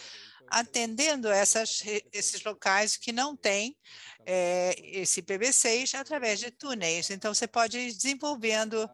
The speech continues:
essa capacidade ou essa experiência.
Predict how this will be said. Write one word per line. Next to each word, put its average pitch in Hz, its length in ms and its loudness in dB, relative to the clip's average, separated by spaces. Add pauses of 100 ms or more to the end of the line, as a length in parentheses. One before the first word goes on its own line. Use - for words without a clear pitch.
(300)
essa 202 320 2
capacidade 196 960 2
ou 185 80 -6
essa 180 300 0
experiência. 214 1040 0